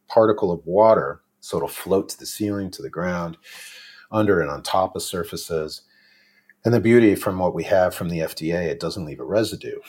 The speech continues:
So we can fill a room with hypofog, as we call it,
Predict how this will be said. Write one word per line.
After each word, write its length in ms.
So 180
we 100
can 140
fill 280
a 60
room 340
with 120
hypofog, 720
as 160
we 80
call 300
it, 100